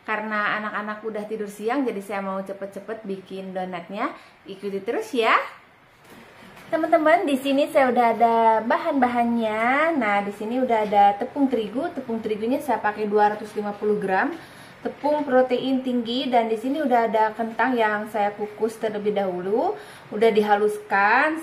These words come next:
seberat seratus lima puluh gram. Dan ada satu setengah sendok teh ragi,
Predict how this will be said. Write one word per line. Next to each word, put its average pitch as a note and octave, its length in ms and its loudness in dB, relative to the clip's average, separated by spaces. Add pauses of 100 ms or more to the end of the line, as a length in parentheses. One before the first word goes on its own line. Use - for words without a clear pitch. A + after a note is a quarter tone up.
seberat A3 560 0
seratus A3 400 -2
lima G#3 240 -2
puluh G3+ 320 -8
gram. A3 400 2 (480)
Dan A#3 240 4
ada A3+ 240 2
satu C4 320 -4
setengah C4+ 520 0
sendok A#3 400 0
teh A#3+ 80 -4
ragi, A3+ 720 -2